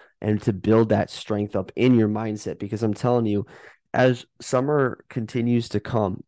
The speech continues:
you know, it's gonna come and it's gonna go. And I know some of you are like,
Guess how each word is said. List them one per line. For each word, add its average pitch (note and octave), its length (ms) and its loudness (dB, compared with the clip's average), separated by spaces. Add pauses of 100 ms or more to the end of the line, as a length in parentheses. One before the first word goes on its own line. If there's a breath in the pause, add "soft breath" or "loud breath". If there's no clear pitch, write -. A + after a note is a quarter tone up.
you G#2 140 -4
know, G#2 140 -2
it's - 260 -6
gonna A2+ 180 0
come A#2 380 -4
and A2 100 -2
it's G2 140 -10
gonna F#2 240 -6
go. E2 500 -4
And G#2+ 140 -2
I A2 40 -2
know A#2+ 200 0
some A#2+ 240 -2
of A2+ 100 0
you A2 160 0
are G2+ 60 0
like, G2 180 -6